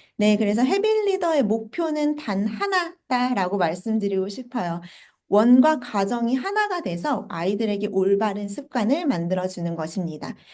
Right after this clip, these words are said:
근데 여러분, 습관은 우리 원에서 열심히 가르친다고 만들어져요?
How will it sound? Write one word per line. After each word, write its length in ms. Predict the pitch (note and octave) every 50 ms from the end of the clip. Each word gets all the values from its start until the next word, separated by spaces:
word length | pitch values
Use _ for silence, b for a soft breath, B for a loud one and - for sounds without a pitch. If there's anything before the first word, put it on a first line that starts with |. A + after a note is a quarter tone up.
| B B
근데 160 | B C#4+ D4 C#4
여러분, 440 | G#3+ G3 G3+ B3 B3 B3 A3+ A3+
습관은 960 | A#3+ A#3+ - G4+ G4+ - G#4+ G4+ F#4+ D#4+ C4 A#3+ A#3+ A#3+ B3 A#3 F#3+ E3+ - -
우리 180 | - A3+ A#3+ A#3+
원에서 580 | G3+ F3+ F3 F#3+ A3 C4 D4 E4 D#4+ D#4 C4+ C3+
열심히 720 | C3 - - F4 - - - - C#5 C5+ B4+ C5 B4 A4+
가르친다고 640 | C#4 - D4+ C4+ A3+ A3+ - C4 A#3+ B3 A#3+ A#3+ G#3+
만들어져요? 840 | F3+ D3+ D#3+ E3+ F3 G#3 G3+ G#3 G3+ F#3 D3+ D#3+ A3 C4+ C#4 B3+